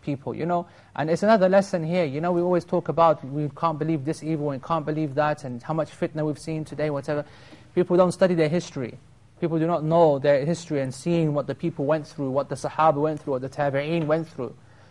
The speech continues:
You know, Sahaba were also killed, Tabi'een were also killed. Abdullah ibn Zubair, yani, if he's not Sahabi, then who is? And from the greatest of them.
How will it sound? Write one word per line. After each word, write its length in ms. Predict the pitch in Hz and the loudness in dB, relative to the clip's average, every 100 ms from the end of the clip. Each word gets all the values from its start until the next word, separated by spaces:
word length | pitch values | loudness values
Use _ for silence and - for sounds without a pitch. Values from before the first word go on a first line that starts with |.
| - | -6
You 100 | 139 | 0
know, 140 | 151 151 | 2 2
Sahaba 440 | 147 - 165 170 | 0 0 2 4
were 60 | 156 | 4
also 320 | 175 - 156 | 2 0 -2
killed, 400 | - 151 113 - | 2 0 0 -2
Tabi'een 520 | 156 147 147 143 180 | 0 0 0 -2 0
were 100 | 165 | 2
also 320 | 160 180 156 | 0 0 -2
killed. 260 | 131 131 123 | 0 -2 -2
Abdullah 320 | 131 139 175 | -4 -2 -2
ibn 180 | 151 147 | -2 0
Zubair, 320 | 156 175 170 | 0 0 0
yani, 260 | 147 143 139 | -2 -4 -4
if 60 | |
he's 140 | 180 170 | -2 -2
not 140 | 170 | -4
Sahabi, 420 | 156 - 180 165 | -4 0 0 0
then 140 | 156 147 | -2 0
who 120 | 175 | 0
is? 380 | 156 127 - - - - - | 2 0 -2 -20 -20 -18 -6
And 160 | 143 | -4
from 160 | 147 170 | 0 2
the 80 | 156 | 4
greatest 400 | 175 180 170 - | 4 2 0 0
of 240 | 165 143 | 0 0
them. 240 | 127 90 | -4 -6